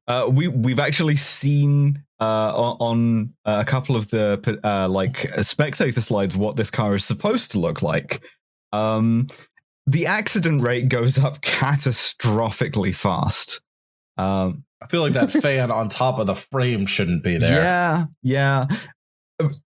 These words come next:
Speaker 1: the Tour de Corse, uh, the Rally of Corsica, is notoriously dangerous. It's like the, that was the last slide I should have said. Um, and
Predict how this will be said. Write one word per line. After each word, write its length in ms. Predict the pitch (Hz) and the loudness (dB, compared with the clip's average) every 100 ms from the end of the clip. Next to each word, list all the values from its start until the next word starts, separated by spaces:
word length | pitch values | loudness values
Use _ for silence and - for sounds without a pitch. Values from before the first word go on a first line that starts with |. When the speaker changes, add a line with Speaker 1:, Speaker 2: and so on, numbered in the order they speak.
| _ 147 | _ 0
Speaker 1:
the 120 | 143 | 2
Tour 380 | 143 - 208 220 | 0 0 0 2
de 100 | 165 | -2
Corse, 880 | - - 113 80 71 - - - - _ - | -2 0 0 0 -2 0 0 0 -4 _ -4
uh, 240 | 95 95 95 | 0 0 2
the 120 | 110 | 2
Rally 360 | 120 147 147 | 2 2 2
of 120 | 135 - | 0 -2
Corsica, 760 | - 104 104 98 - 76 - - _ _ _ 110 | -2 -2 -2 -2 0 0 -2 -6 _ _ _ -4
is 260 | 110 104 - | -2 -2 -2
notoriously 1160 | 127 127 131 143 - - 147 151 147 127 - 117 | 2 2 2 -2 -8 -2 0 2 2 0 0 0
dangerous. 400 | 104 98 90 87 - | 2 0 0 -4 -2
It's 320 | 139 143 - | 0 0 0
like 440 | 139 123 117 107 - | 0 2 0 -2 -2
the, 260 | 110 101 - 104 | 0 0 -2 -2
that 180 | 127 131 | 0 0
was 120 | 139 | 0
the 80 | 117 | 0
last 420 | 101 95 - - | 0 -2 -4 -6
slide 380 | - 90 - - | -2 0 0 -2
I 80 | |
should 180 | - - | -2 0
have 80 | - | 0
said. 360 | - 76 151 - - - | 2 0 0 -6 -10 -6
Um, 500 | 101 98 95 95 101 - - - - _ - | -2 0 2 2 0 -6 -14 -14 -14 _ -6
and 600 | 123 123 127 127 123 - | -2 0 2 2 2 -2